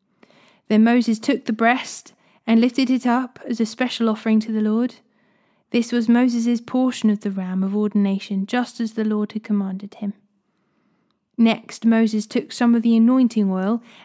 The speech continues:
and some of the blood that was on the altar, and he sprinkled them on Aaron and his garments, and on his sons and their garments. In this way he made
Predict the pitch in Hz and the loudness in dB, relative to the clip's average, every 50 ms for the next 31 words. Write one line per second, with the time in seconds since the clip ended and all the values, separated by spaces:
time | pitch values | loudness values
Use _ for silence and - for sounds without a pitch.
0 | _ 220 220 214 220 269 277 277 269 - 262 - 247 240 220 214 214 214 214 - | _ 0 0 0 2 2 2 2 2 0 -2 0 0 0 2 2 0 -2 -4 -6
1 | 202 - - 226 214 - - - 226 240 247 240 226 190 175 180 180 - - 202 | -6 -4 -4 -4 -4 -6 -4 0 2 4 4 4 4 2 0 -2 -6 -6 -4 -4
2 | 208 226 220 - _ _ _ _ _ - 214 226 240 233 233 - - 269 269 262 | -4 -4 -6 -10 _ _ _ _ _ 0 2 4 4 2 2 0 0 0 0 0
3 | 294 269 - 254 247 247 240 240 240 233 214 202 196 202 220 214 - - _ _ | 0 -2 0 0 2 2 4 2 2 2 0 0 2 2 0 0 -2 -8 _ _
4 | - 226 220 226 240 226 - - 220 208 208 202 196 208 214 - - - - _ | -2 0 2 2 2 0 0 0 0 2 2 2 0 0 -2 -6 -10 -18 -20 _
5 | _ _ _ _ _ - 226 226 226 233 233 233 233 226 - - 208 214 214 214 | _ _ _ _ _ 0 2 2 4 4 4 2 2 0 0 0 2 4 4 4
6 | 214 208 208 208 208 202 196 190 - 175 175 175 175 175 196 - - - - - | 4 4 2 4 4 2 0 -2 -4 -8 -8 -6 -6 -6 -8 -10 -12 -18 -20 -20
7 | _ _ _ _ _ _ _ _ _ _ _ _ _ _ _ _ _ _ - - | _ _ _ _ _ _ _ _ _ _ _ _ _ _ _ _ _ _ -4 2
8 | 226 240 240 240 247 240 - - 202 208 208 208 214 202 233 247 240 247 240 240 | 4 6 6 6 4 2 0 -2 -2 0 2 2 4 4 4 4 6 4 4 2
9 | 233 | 0